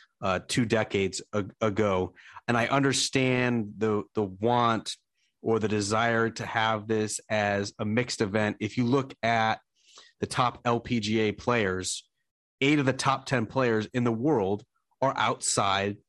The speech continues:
of the United States. And so if you put them uh, along with six top international players, and you have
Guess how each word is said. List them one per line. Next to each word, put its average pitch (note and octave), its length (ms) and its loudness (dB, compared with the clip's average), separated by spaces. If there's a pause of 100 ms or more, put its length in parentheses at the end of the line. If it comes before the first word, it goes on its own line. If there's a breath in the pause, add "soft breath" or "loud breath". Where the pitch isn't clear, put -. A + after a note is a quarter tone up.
(340)
of G#2 320 0
the - 80 -8
United G2 420 0
States. D3 340 -2
And F#2+ 60 -10
so G#2+ 120 0
if F#2+ 80 -4
you G2 100 -4
put C3 240 -2
them A#2 400 0 (540 soft breath)
uh, F2 260 -2
along A#2 300 0
with G#2+ 160 -2
six - 500 -4
top A#2+ 380 -2
international C#3+ 480 -2
players, C3+ 560 0
and G2+ 160 -6
you G2+ 80 -2
have G2+ 300 -2